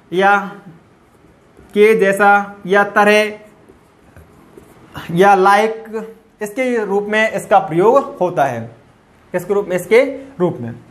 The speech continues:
देखिए आगे आप देख, चलते हैं। ध्यान रखना है कि like का प्रयोग हुआ है, किसका प्रयोग है? like का।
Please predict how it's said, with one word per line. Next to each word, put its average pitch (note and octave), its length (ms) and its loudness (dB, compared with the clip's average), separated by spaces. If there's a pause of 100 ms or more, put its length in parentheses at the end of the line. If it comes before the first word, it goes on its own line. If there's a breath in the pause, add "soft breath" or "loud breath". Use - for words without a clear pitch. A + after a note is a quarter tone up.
(560)
देखिए F3 200 0
आगे G3+ 220 2
आप G#3 100 2
देख, F3 280 -10 (120)
चलते F#3+ 240 -6
हैं। G3+ 260 -8 (4000)
ध्यान F#3 240 0
रखना A3+ 220 -2
है A#3+ 200 0
कि A3 240 -6
like F#3 280 0
का A#3+ 60 -2
प्रयोग A3+ 260 0
हुआ A3+ 140 2
है, B3+ 140 -2 (500)
किसका G#3 260 -2
प्रयोग A3+ 300 0
है? C4+ 380 -4
like F3+ 320 2
का। B2 320 -10